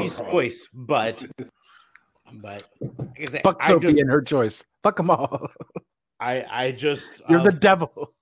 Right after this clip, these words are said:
Speaker 1: I, I feel like, uh, having watched Lucha Underground, 'cause, you know, I'm special and everything, um, I, I've seen a,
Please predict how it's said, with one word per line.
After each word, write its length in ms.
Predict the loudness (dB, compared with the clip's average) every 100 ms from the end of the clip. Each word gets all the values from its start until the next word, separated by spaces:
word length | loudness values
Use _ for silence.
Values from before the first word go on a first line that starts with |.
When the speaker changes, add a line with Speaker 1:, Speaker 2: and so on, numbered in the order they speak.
| _ _ -4
Speaker 1:
I, 320 | 0 0 -2 -10 _ _ _ _ _ _ _ _ _ _ -4
I 140 | -4
feel 320 | -4 -2 0 2
like, 440 | 2 2 -2 -14 -8
uh, 120 | -6
having 460 | -2 -2 -2 -4 -4
watched 300 | -4 -6 -10
Lucha 260 | -12 -8
Underground, 640 | -8 -8 -8 -6 -4 -6 -10 _
'cause, 260 | -14 -14 -14
you 80 | -16
know, 80 | -14
I'm 220 | -14 -16
special 540 | -14 -14 -14 -18 -18 _
and 80 | -20 -16
everything, 320 | -14 -14 -16 _ _ _ _
um, 520 | -2 2 2 0 -6 -14 _ _ _ -20 -4
I, 240 | 2 2 0
I've 220 | 0 -2
seen 600 | -2 -10 -8 -4 -4 -4 -6
a, 360 | -6 -6 -10